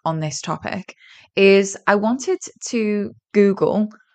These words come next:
what impatience is. So here's what Google says. "The tendency to be impatient, irritability, or restlessness."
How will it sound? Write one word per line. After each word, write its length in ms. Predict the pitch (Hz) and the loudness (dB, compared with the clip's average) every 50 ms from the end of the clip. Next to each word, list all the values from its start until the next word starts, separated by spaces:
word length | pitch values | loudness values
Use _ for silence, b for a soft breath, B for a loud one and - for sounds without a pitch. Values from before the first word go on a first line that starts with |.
| b b _ | b b _
what 300 | - 196 190 214 202 - | 0 4 6 6 6 6
impatience 640 | 208 202 196 196 196 185 185 - 190 170 170 - - - | 2 -4 -4 -4 -6 -6 -4 -6 -8 -8 -8 -10 -10 -6
is. 240 | 160 156 151 165 - | -6 -6 -6 -6 -8
So 600 | - - - - - - 185 165 165 160 165 - | -10 -12 -10 -10 -6 -2 0 2 2 2 0 0
here's 280 | - 185 196 202 208 - | 0 0 0 0 0 -2
what 100 | 196 - | -6 -2
Google 280 | - 165 151 160 156 160 | -2 -2 -2 -2 -4 -2
says. 460 | - 175 170 220 320 339 - - - B B B B B B B B B - | 0 2 2 2 2 0 -4 -14 -16 B B B B B B B B B -8
"The 80 | 180 | -8
tendency 960 | 175 - - 240 269 311 302 285 247 190 - - - 160 160 190 240 254 - _ _ _ | -8 -6 -6 -4 -4 -4 -4 -4 -6 -6 -6 -6 -4 -4 -2 -2 -4 -6 -8 _ _ _
to 120 | - 202 185 | -4 -4 0
be 140 | 185 165 160 | 0 2 0
impatient, 760 | 156 156 - - 196 185 185 - 262 302 381 - - - - _ _ _ _ _ _ _ _ _ _ - | 0 -2 -2 0 0 2 2 2 0 0 -2 -4 -8 -12 -12 _ _ _ _ _ _ _ _ _ _ 0
irritability, 920 | 214 226 285 330 - - 226 202 175 156 160 160 - - 160 160 156 - - - | 2 2 2 2 -2 -2 0 0 0 0 0 -4 -4 -2 -2 -2 -2 -4 -6 -2
or 100 | - 165 | -2 0
restlessness." 680 | 151 151 - - - - 156 - - 160 156 156 - | 0 0 -2 -4 -10 -10 -8 -8 -8 -8 -8 -8 -10